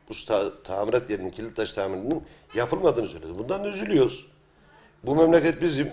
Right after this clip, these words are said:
Herkes elbette ki sonra bizim medrese mahallemiz, e, yapılaşmayı tamamladığı için bizim oraya yapılacak her hizmet kalıcı bir hizmettir.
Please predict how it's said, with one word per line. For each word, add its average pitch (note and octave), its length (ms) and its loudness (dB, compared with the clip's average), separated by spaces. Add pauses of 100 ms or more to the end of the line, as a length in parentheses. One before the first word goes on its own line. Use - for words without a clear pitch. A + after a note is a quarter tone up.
(100)
Herkes D3 320 2
elbette D3 400 2
ki C3 80 -6
sonra C#3 320 4
bizim C3+ 180 0
medrese C#3+ 340 4
mahallemiz, C#3+ 520 4 (560)
e, G#2+ 80 2
yapılaşmayı B2 720 4
tamamladığı B2+ 500 2
için G#2+ 260 0 (480)
bizim C#3 240 2
oraya D3+ 240 6
yapılacak D3+ 380 4
her F3 100 6
hizmet C3+ 300 0
kalıcı A2 360 2
bir F#2 40 -6
hizmettir. D#2+ 560 -12